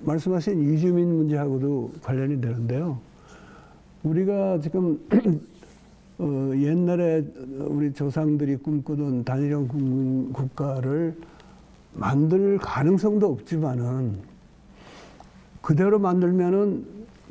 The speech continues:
정말 이주민이라든가 뭐 다른 그, 어, 문화 집단, 인종 집단이 이 안에서 살 자리가 더 줄어들잖아요. 그리고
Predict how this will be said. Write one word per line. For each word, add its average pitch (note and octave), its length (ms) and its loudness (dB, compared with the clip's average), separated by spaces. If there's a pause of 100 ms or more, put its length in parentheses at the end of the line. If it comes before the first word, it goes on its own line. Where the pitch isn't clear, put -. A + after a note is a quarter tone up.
정말 D#3 220 0
이주민이라든가 C#3 1300 0
뭐 A#2+ 220 -4
다른 B2 480 -2 (100)
그, A2+ 420 -6 (880)
어, A#2 400 -4
문화 C3 280 -2
집단, C#3 680 -4
인종 C#3+ 320 0
집단이 C#3 640 -2 (1300)
이 E3 180 2
안에서 E3+ 340 0
살 D3+ 600 -2 (880)
자리가 E3 360 -2
더 C#3+ 200 -4
줄어들잖아요. B2 960 -2 (960)
그리고 D#3 480 -2